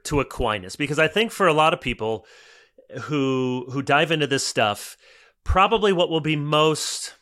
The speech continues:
controversial or conversation producing will, will not be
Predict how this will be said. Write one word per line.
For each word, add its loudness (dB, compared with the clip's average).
controversial 0
or 4
conversation 0
producing -4
will, 0
will 2
not 2
be -2